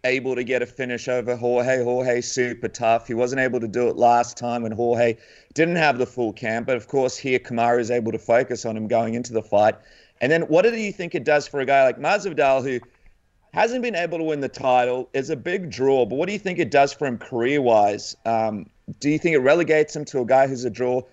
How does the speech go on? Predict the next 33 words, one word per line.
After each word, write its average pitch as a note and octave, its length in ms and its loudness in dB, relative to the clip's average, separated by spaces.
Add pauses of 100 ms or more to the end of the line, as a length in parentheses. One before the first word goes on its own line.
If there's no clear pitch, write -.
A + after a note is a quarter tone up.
(120)
who A#2+ 80 -4
can B2+ 120 -4
just A#2+ 160 -2
have A#2 180 0
fun A2+ 160 0
fights B2+ 340 2
like A2+ 140 -4
a - 40 -8
bit A2+ 120 -4
of G#2+ 80 -6
a A2+ 40 -2
Nate A2+ 300 -4
Diaz? C#3 560 4 (320)
And A2 100 -2
do C3+ 60 -2
you C3+ 80 0
think C3 260 -6
that - 240 -2
Nate B2+ 260 -2
Diaz C3 240 -2
could - 220 -12
possibly A#2 420 -6
be A2 180 -6
next A#2+ 300 -4
for A2 120 -10
him G2+ 120 -8
if - 180 -12
Leon G#2+ 280 -6
Edwards G#2 480 -4 (280)
ends G#2 140 -4
up G#2 120 -2
beating A2+ 260 -2
him? - 220 -14